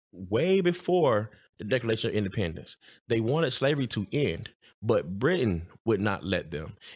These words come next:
It wasn't the colonies. It wasn't their fault. It would have been ended, but British control said, "No, we're making too much money. This is profitable.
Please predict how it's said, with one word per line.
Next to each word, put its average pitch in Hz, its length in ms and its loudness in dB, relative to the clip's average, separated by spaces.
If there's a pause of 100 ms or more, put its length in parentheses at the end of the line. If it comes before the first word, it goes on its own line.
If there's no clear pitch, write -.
It 104 60 -4
wasn't 151 380 2
the 120 60 -4
colonies. 160 760 -2 (560)
It 95 80 -4
wasn't 147 320 2
their 185 160 2
fault. 76 360 -6 (600)
It 143 80 2
would 143 160 4
have 104 160 0
been 180 220 2
ended, - 440 -4 (140)
but 101 400 0
British 160 320 0
control 127 800 -2 (420)
said, 120 340 2
"No, 107 520 0 (180)
we're 104 160 2
making 113 300 0
too 160 140 0
much 165 220 0
money. 101 460 2 (300)
This - 180 -2
is 135 60 -4
profitable. 107 840 0